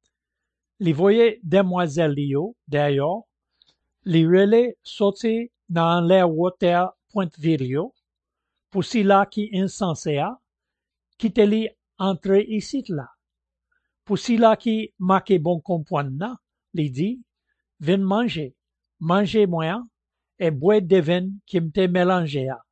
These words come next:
Kite foli ou pou ka viv, epi avanse nan chemen bon konprann nan. Sila ki korije yon mokè, resevwa dezonè pou pwòp tèt li.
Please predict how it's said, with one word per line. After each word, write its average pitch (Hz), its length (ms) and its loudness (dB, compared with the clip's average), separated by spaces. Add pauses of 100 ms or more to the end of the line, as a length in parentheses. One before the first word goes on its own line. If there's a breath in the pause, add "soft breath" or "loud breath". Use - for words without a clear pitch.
(840)
Kite 240 300 2 (180)
foli 214 400 4
ou 226 240 -4 (220)
pou 190 260 -2
ka 180 240 2
viv, 208 320 -4 (640)
epi 208 500 -2 (160)
avanse 196 800 0
nan 170 180 -2
chemen 185 520 0
bon 180 320 -2
konprann 214 560 -2
nan. 113 160 -14 (1700)
Sila 233 440 2
ki 226 180 -2
korije 180 540 4 (180)
yon 160 180 -2
mokè, 156 440 -2 (640)
resevwa 175 580 0
dezonè 160 600 -2 (600)
pou 190 120 -6
pwòp 185 320 -2
tèt 240 240 -6
li. 143 160 -10